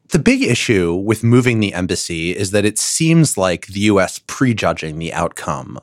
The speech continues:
of what the Israeli-Palestinian negotiation should be. That is saying, we recognize Jerusalem as Israel's capital and not necessarily a Palestinian capital. Trump in his talk tried to avoid doing that, his speech announcing this. He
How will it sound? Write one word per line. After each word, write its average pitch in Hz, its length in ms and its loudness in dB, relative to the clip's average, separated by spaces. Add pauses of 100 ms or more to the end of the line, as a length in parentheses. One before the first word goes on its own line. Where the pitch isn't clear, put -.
of 85 340 -2
what 90 200 0
the 90 100 -2
Israeli-Palestinian 82 800 -4
negotiation 80 640 -8
should 73 200 -12
be. - 300 -12 (220)
That 101 160 2
is 87 100 0
saying, 82 460 -2
we 98 100 0
recognize 90 460 0
Jerusalem 85 440 -4
as - 200 -8
Israel's 113 500 4
capital - 560 -12
and 85 140 -6
not 87 200 0
necessarily 85 680 0
a 80 40 -4
Palestinian 98 640 0
capital. - 460 -10 (500)
Trump 262 300 4
in 226 60 8
his 180 200 6
talk - 520 0
tried 147 280 0
to 143 160 2
avoid 117 400 2
doing 98 240 0
that, - 140 -12
his 87 100 -8
speech - 300 -2
announcing 87 500 -4
this. - 200 -16
He 90 360 -4